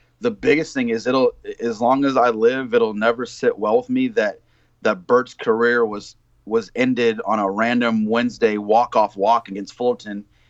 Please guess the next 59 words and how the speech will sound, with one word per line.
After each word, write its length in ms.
and 100
he 60
never 320
was 180
able 240
to 60
get 180
his 140
proper 320
send-off. 420
You 80
know, 160
it 100
was, 240
it, 200
it, 200
that's 240
just 140
not 120
gonna 100
sit 140
well 160
with 80
me. 180
Thirty, 360
he 140
was 200
here 140
for 100
thirty-two 420
years 260
as 60
a 60
head 140
coach. 420
He 120
was 220
here 160
as 80
an 40
assistant 440
for 100
three 220
years, 240
and 80
he 60
played 200
here 100
for 120
two 180
years. 340
He 80
was 140
here 140
for 80
thirty-eight 640
years 300
of 80
his, 200